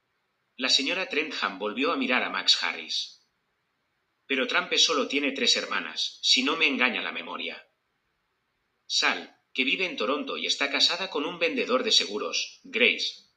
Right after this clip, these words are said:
a la que recientemente han nombrado matrona en el hospital de Guy, y Kitty, que se fue de Inglaterra hace años para reunirse en Canadá con su hermana. Y que ahora ha regresado. ¿Regresado? Sí, convertida en la señora Kitty Bennet.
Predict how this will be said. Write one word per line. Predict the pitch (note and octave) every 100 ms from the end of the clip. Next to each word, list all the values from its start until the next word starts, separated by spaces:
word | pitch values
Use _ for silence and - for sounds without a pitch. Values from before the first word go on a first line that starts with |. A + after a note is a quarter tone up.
| _
a | C3
la | C3
que | B2+
recientemente | B2 A#2+ F3 F#3 D3+ D3+ B2+
han | A2+
nombrado | D#3 C#3+ C3 D3+
matrona | C#3 - C#3 A2
en | E2+
el | F#2+
hospital | F#2+ - C3+ C#3+
de | -
Guy, | C3 C3+ - -
y | - -
Kitty, | C#3+ - - _ _ _ _
que | -
se | C#3 C#3
fue | C#3 F#3+
de |
Inglaterra | G#3 C3+ G2+ C3 F#2+ D#2+
hace | - -
años | D3 C3+ C3 -
para | C3
reunirse | A#2 A#2+ C3 F#3 -
en | E3+
Canadá | C3+ G#2 F#2+ G#2
con | G2
su | F2+ F#2
hermana. | - E2+ D#2+ - _ _ _ _ _ _ _ _ _ _ _ _
Y | - C#3+
que | D3+
ahora | C#3+ C3+ F#2+
ha |
regresado. | G#2+ G#2 F#2 F2 F2 D#2+ E2 _ _ _ _ _ _ _ _ _ _ _ _ -
¿Regresado? | C3+ C3 F#2+ - E2 G2 - _ _ _ _ _ _ _ _ _ _ -
Sí, | - C#3 - - _ _
convertida | - B2+ A#2+ A2 E3 F3
en | D3+
la | A#2
señora | A2 G#2+ A#2+ -
Kitty | C#3 C#3
Bennet. | A2 D#2 -